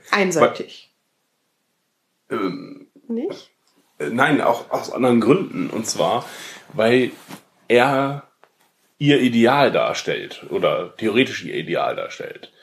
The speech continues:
Speaker 2: Er ist der strahlende Ritter, der sie
Speaker 1: Hm.
Speaker 2: immer, der sie immer sein wollte.
Speaker 1: Mhm.
Speaker 2: Der, äh,
Speaker 1: Naja, aber der da sein Ansehen verloren
Speaker 2: Genau.
Speaker 1: hat.
Speaker 2: Äh, aber das gewinnt sie ja auch. Also
Speaker 1: Mhm.
Speaker 2: sie himmelt
Speaker 1: Sie
Speaker 2: ihn ja
Speaker 1: weiß es ja dann.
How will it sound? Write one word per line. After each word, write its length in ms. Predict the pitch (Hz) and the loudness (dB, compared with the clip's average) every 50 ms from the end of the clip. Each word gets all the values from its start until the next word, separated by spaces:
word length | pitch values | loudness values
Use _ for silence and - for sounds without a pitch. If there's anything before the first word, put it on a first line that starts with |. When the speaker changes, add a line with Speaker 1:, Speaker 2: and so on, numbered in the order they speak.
| _ - - - - _ _ _ - - | _ -20 -20 -20 -20 _ _ _ -4 2
Speaker 2:
Er 140 | 117 127 123 | 2 4 4
ist 120 | 120 - | 4 2
der 100 | 123 107 | 0 0
strahlende 600 | - - - - 107 113 123 123 120 117 113 101 | 0 -2 -4 -2 0 2 2 2 2 0 0 0
Ritter, 240 | 113 113 - 117 - | 0 0 2 2 2
der 240 | 87 95 95 98 95 | 4 4 4 4 2
sie 140 | - 196 - | 0 -2 0
Speaker 1:
Hm. 60 | - | 2
Speaker 2:
immer, 340 | 120 233 - - - 90 90 | 4 6 6 6 4 2 0
der 180 | 87 95 90 87 | 0 0 0 0
sie 160 | 87 98 92 | 0 -4 -4
immer 180 | 85 92 92 92 | -4 -4 -4 0
sein 380 | 87 104 110 139 147 143 120 | 2 2 4 4 4 2 2
wollte. 600 | 92 76 - 57 67 - - 82 92 117 151 156 - - - - - | 2 0 -2 -2 -4 -4 -4 -2 -2 -2 -2 -4 -6 -12 -14 -4 -2
Speaker 1:
Mhm. 140 | 208 208 196 | 0 2 2
Speaker 2:
Der, 100 | - 107 104 95 85 - - - - - - - - - - - | 2 0 0 -4 -14 -20 -20 -20 -20 -20 -20 -20 -20 -20 -12 -6
äh, 240 | - 95 - - - | -4 -4 -2 0 2
Speaker 1:
Naja, 180 | 202 202 202 202 | 4 4 4 4
aber 140 | 202 208 202 | 4 2 4
der 140 | 202 196 | 4 4
da 120 | 190 196 196 | 4 4 2
sein 200 | 196 180 165 - | 0 0 0 2
Ansehen 400 | 185 220 247 208 196 185 190 190 | 2 2 2 2 2 0 -2 -4
verloren 380 | - - 185 185 180 175 170 | -6 -6 -4 -4 0 2 2
Speaker 2:
Genau. 160 | 175 - - - | 4 4 2 0
Speaker 1:
hat. 260 | 160 - - - - _ _ _ _ _ _ _ _ _ _ - - _ _ - | -2 -4 -8 -14 -20 _ _ _ _ _ _ _ _ _ _ -20 -20 _ _ -2
Speaker 2:
Äh, 60 | 90 | 0
aber 460 | 90 85 85 82 71 71 69 - 87 | 2 2 2 2 0 -2 -4 -6 -6
das 180 | 95 - - - - - - 107 104 92 - - _ | -6 -8 -10 -12 -16 -18 -16 -16 -16 -16 -18 -10 _
gewinnt 320 | - 107 110 120 127 - | -2 0 0 0 0 0
sie 100 | - 107 | -2 0
ja 220 | 95 85 71 - - | 2 2 2 0 -2
auch. 220 | - 73 - - | -4 -6 -6 -4
Also 160 | - - - 196 185 | -4 -2 -2 0 0
Speaker 1:
Mhm. 40 | 190 | -2
Speaker 2:
sie 220 | 101 110 - - - - _ _ | -2 -4 -4 -6 -8 -14 _ _
himmelt 260 | - 117 135 147 151 214 | -4 0 4 4 6 6
Speaker 1:
Sie 100 | 247 233 | 6 6
Speaker 2:
ihn 60 | 196 | 6
ja 100 | 170 - | 4 4
Speaker 1:
weiß 180 | 143 151 - 131 | 2 -2 -8 -10
es 140 | - - - | -14 -14 -18
ja 100 | - - | -20 -20
dann. 180 | - - 123 | -20 -20 -20